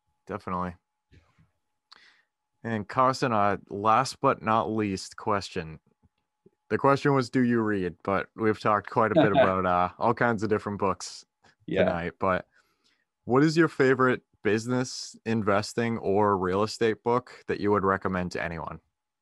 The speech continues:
Speaker 2: Yeah,
Speaker 1: If I don't
Speaker 2: so
Speaker 1: know the answer already. <laughs>
Speaker 2: well, actually, um, it, it used to be Rich Dad Poor Dad until I read this book, Zero to One by Peter Thiel. Um, Peter Thiel was one of the, I don't even know how to say his last name, if it's Thiel. I guess it's Peter Thiel.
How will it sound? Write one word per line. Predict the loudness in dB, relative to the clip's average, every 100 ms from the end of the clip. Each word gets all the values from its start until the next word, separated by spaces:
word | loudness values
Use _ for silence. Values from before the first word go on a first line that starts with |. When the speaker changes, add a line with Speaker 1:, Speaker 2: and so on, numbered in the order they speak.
| _ _ -2
Speaker 2:
Yeah, | 4 4
Speaker 1:
If | 4
I | 4
don't | 4
Speaker 2:
so |
Speaker 1:
know | 4 2
the | -2
answer | -4 -2
already. | -2 0 -2 -8 -4
<laughs> | -2 0 0 6
Speaker 2:
well, | 6 4 -2 -2
actually, | -2 0 2 4
um, | 6 6 4 0 -4
it, | -4 -4 -4 -10
it | -8
used | 0 2 2
to |
be | 2
Rich | 2 2
Dad | 2 2
Poor | 2 4
Dad | 4
until | 2 4 4
I |
read | 6 6 4
this | 2 -4
book, | -2 -2
Zero | 0 4 4
to | 6
One | 4 2
by | 0
Peter | 0 -2 -2
Thiel. | -2 -2 0 -2 -8 _ _ _ _
Um, | 2 2 2 -2 -6 _ _ _ _ -4
Peter | 0 0
Thiel | 0 2
was | 2 2
one | 0 0 2
of | 0
the, | 0 -2 -2 -6 -14 _ -6
I |
don't | -2
even | 0 0
know |
how | 0
to | -2
say | 0
his | 0
last | 2 0
name, | -2 -4
if | -6
it's | -8 -10
Thiel. | -6 -2 -2 -2
I |
guess | -4 -4
it's | -8
Peter | -8 -6 -6
Thiel. | -4 -2 -4